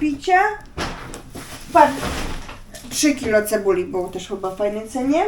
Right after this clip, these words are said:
I dwie wody, e, dla mnie niegazowane.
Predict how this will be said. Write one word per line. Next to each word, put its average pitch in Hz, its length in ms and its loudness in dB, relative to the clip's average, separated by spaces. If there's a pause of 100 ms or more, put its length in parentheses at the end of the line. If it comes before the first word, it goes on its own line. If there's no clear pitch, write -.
(2750)
I 330 280 -4 (1600)
dwie 349 320 6
wody, 269 560 6 (360)
e, 202 260 6
dla 220 240 6
mnie 208 220 2 (440)
niegazowane. 190 960 0